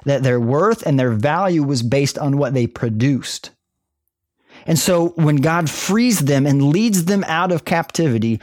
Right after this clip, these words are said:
into freedom, he institutes a day of rest,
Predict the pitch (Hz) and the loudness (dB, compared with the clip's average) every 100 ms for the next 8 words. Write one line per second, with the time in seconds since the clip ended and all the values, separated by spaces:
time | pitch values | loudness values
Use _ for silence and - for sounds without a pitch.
0 | - - 165 220 - 202 - 180 143 113 | -10 -4 0 0 -2 -4 -2 0 2 0
1 | 110 - - - 196 190 - 185 - 170 | -2 -6 -6 -4 0 -2 -2 -4 0 -2
2 | 156 - 139 110 147 160 175 120 120 131 | -2 -2 -2 0 0 2 2 0 0 0
3 | 95 - - | -2 -6 -14